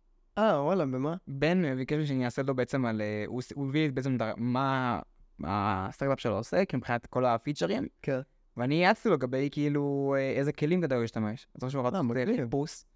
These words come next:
Speaker 2: אלסטיק סרצ' יכול לעזור לך במקרה הזה, והסברתי לו בעצם איך הוא יכול לעשות את זה, ויש לי, בדיוק עבדתי עם זה, שזה היה עם אמזון, אז אמרתי שיש לו, יש להם את, אה, את, אה, יש להם כאילו מוצר בשביל זה.
Speaker 1: מגניב, רגע, יועץ זה סוג של כאילו ארכיטקט?
Speaker 2: לא.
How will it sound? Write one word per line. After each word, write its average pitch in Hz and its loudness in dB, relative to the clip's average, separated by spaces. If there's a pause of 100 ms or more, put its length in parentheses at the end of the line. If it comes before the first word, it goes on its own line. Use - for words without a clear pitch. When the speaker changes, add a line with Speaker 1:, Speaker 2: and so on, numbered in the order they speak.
(440)
Speaker 2:
אלסטיק 156 2
סרצ' - 0
יכול 127 2
לעזור 120 2
לך 120 0
במקרה 117 2
הזה, 110 2
והסברתי 113 0
לו 107 2
בעצם 110 0
איך 104 -4
הוא 101 -14
יכול 127 -2
לעשות 131 0
את 156 -2
זה, 131 2
ויש 113 -2
לי, 110 0 (360)
בדיוק 127 0
עבדתי 123 2
עם 120 2
זה, 117 -4
שזה 117 -2
היה 113 2
עם 110 0
אמזון, 139 2
אז 113 0
אמרתי 110 0
שיש 113 -4
לו, 113 0
יש 113 -4
להם 110 0
את, 104 -6
אה, 104 -4 (440)
את, - -10
אה, 110 -8
יש 139 -8
להם 131 2
כאילו 120 0
מוצר 123 0
בשביל 139 0
זה. 123 0 (100)
Speaker 1:
מגניב, 139 -2
רגע, 180 2
יועץ 151 2
זה 208 -4
סוג 196 -6
של 190 -4
כאילו 127 0
ארכיטקט? 117 -4 (540)
Speaker 2:
לא. 120 -2